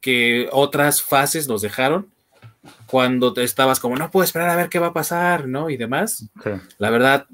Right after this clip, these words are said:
Speaker 1: Falcon no dejó eso en mí, ni siquiera, como les comenté la vez pasada, vi el último capítulo, o sea, me quedé así de,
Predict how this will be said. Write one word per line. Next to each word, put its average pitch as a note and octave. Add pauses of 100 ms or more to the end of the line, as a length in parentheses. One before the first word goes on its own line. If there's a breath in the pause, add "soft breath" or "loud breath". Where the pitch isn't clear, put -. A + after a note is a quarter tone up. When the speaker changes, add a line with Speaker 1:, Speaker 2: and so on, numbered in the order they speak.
(100)
Speaker 1:
Falcon D3
no B2+
dejó A#2+
eso A#2
en G#2
mí, D#3+
ni C3
siquiera, B2
como G#2+
les G#2
comenté G#2+
la A#2+
vez A#2
pasada, A2+
vi A#2
el B2
último A#2
capítulo, C3
o E3
sea, A2
me G#2
quedé A#2+
así A#2+
de, A2+